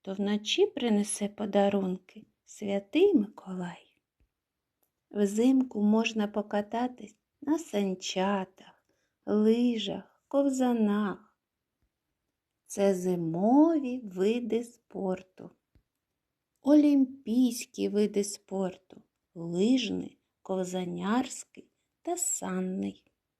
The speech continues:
Ось які позначки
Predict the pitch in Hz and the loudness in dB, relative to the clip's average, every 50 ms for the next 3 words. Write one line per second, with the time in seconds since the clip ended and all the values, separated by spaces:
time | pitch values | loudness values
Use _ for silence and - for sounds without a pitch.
0 | _ _ _ _ _ _ _ _ _ _ - - 349 262 220 - - 208 202 202 | _ _ _ _ _ _ _ _ _ _ -2 2 4 4 4 2 0 0 0 -2
1 | 208 - - 180 - - - 208 226 294 381 - - 254 202 185 - - - - | -2 -6 -8 -10 -10 -6 -2 0 2 2 2 2 0 0 0 0 -4 -12 -14 -16
2 | - - | -18 -18